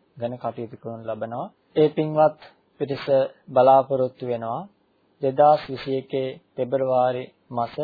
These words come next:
පහළොස් වන දිනට මියගොස් වසර හතක් සම්පූර්ණ වන ඩබ්ලිව් කුසුමාවතී මෑණියන්ට පින් පැමිණවීමටත්,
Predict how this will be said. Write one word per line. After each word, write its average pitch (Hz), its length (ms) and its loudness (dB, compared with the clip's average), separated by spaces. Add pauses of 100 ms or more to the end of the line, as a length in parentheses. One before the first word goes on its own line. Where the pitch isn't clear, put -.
පහළොස් 143 460 -4
වන 135 220 -10
දිනට 120 360 -8 (1800)
මියගොස් 160 460 2
වසර 147 360 2
හතක් 143 460 2 (340)
සම්පූර්ණ 139 640 -2
වන 123 220 -4 (480)
ඩබ්ලිව් 135 500 2 (260)
කුසුමාවතී 139 880 0
මෑණියන්ට 123 720 -6 (1120)
පින් 160 200 4
පැමිණවීමටත්, 143 960 2